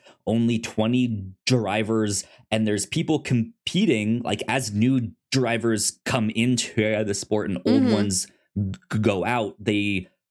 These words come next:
Speaker 1: are, like, competing for, for seats of, like, who gets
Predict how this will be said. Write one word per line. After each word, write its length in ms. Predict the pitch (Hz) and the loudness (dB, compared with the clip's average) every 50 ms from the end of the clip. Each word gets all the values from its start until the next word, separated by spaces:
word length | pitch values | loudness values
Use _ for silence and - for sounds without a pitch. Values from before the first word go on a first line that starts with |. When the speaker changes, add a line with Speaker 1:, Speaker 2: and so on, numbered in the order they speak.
| - | -6
Speaker 1:
are, 180 | - 107 110 104 | -4 -2 -2 0
like, 420 | 107 101 98 95 - - - - | -2 -2 -2 -4 -4 -6 -6 -2
competing 640 | - - 131 113 - - - 127 131 135 123 117 113 | 0 0 0 0 0 0 0 2 2 4 2 2 0
for, 380 | 113 - - - - - - - | -2 -4 -8 -8 -4 -4 -4 -4
for 300 | - - - 131 110 101 | -4 -2 -2 0 0 0
seats 840 | 90 - - - - - - - - - 120 110 87 - - - 107 | -2 -2 -2 -2 -2 -2 -2 -2 -2 -2 -2 -2 -4 -4 -4 -4 -4
of, 80 | 92 90 | -2 -2
like, 200 | 87 90 - - | -4 -4 -4 -2
who 120 | - 156 | -2 0
gets 280 | 131 117 127 - - | 0 0 0 -2 -2